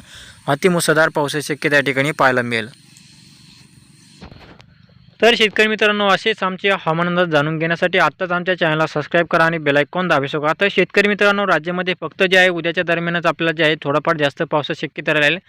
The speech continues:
आणि सव्वीस तारखेला सुद्धा जे आहे शेतकरी मित्रांनो, फक्त उत्तर महाराष्ट्रातील जिल्ह्यामध्ये पावसाची शक्यता राहणार आहे. आणि आज मराठवाड्यामध्ये आणि पश्चिम महाराष्ट्र जिल्ह्यामध्ये, विदर्भातील जिल्ह्यामध्ये उद्याच्या, उद्या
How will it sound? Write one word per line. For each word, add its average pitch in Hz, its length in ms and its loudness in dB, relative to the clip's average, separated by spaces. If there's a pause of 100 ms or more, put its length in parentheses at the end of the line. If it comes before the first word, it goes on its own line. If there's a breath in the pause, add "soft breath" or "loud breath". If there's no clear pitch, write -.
(340 loud breath)
आणि 170 160 0
सव्वीस 196 320 2
तारखेला 208 260 2
सुद्धा 208 240 -2
जे 202 100 0
आहे 208 180 4
शेतकरी 185 280 -4
मित्रांनो, 190 340 0 (100)
फक्त 165 160 -2
उत्तर 190 300 2
महाराष्ट्रातील 185 460 0
जिल्ह्यामध्ये 175 400 -4
पावसाची 165 460 0
शक्यता 170 260 0
राहणार 156 260 0
आहे. 165 160 0 (480 soft breath)
आणि 180 420 -6
आज 180 320 0 (1200)
मराठवाड्यामध्ये 208 840 2
आणि 190 300 2
पश्चिम 190 400 -6
महाराष्ट्र 190 420 0
जिल्ह्यामध्ये, 180 520 -2
विदर्भातील 165 580 2
जिल्ह्यामध्ये 175 480 0
उद्याच्या, 170 500 2
उद्या 175 420 -2